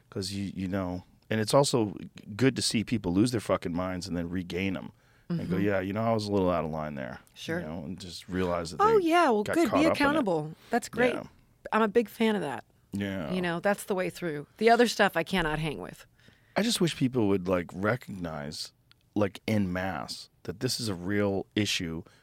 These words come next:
Speaker 1: with personal health, and you should take care of yourself.
Speaker 2: Mm-hmm.
Speaker 1: You should exercise regularly. You should take vitamins. You should eat well. Eat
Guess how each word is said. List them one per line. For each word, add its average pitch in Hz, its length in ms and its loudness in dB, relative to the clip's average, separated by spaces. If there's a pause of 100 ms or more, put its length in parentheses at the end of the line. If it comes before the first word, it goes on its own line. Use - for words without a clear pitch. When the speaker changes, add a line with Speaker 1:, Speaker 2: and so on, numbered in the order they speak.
(100)
Speaker 1:
with 92 220 -4
personal 107 460 -2
health, - 500 -2 (640)
and 90 220 -2
you 87 60 -4
should 107 220 -4
take - 180 -6
care 117 280 -2
of 104 60 -2
yourself. - 600 -12
Speaker 2:
Mm-hmm. 170 300 0
Speaker 1:
You 175 60 -2
should 175 260 -8
exercise 92 800 -4 (360)
regularly. 76 880 -4
You 73 100 -12
should - 200 -12
take - 260 -8
vitamins. 82 840 -8
You 196 80 -10
should - 260 -8
eat 110 200 -4
well. 73 580 -4 (460)
Eat 110 180 -4